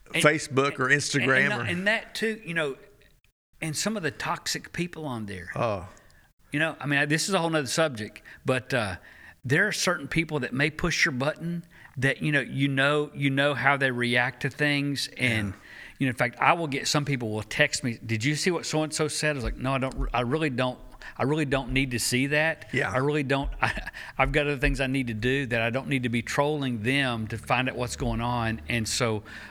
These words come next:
Speaker 1: uh,
Speaker 2: So listen what I've done.
Speaker 1: Uh, yeah, go ahead.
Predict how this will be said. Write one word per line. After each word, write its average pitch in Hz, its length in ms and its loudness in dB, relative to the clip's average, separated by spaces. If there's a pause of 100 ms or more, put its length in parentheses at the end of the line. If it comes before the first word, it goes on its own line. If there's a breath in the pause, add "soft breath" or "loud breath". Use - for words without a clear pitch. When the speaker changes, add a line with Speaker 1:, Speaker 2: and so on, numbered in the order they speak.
(140 loud breath)
Speaker 1:
uh, 104 380 0
Speaker 2:
So - 160 4
listen 170 280 0
what 131 120 2
I've 131 200 -2
done. 85 260 -6 (300)
Speaker 1:
Uh, 127 160 4 (420)
yeah, - 160 -2 (100)
go 135 100 0
ahead. 117 180 -2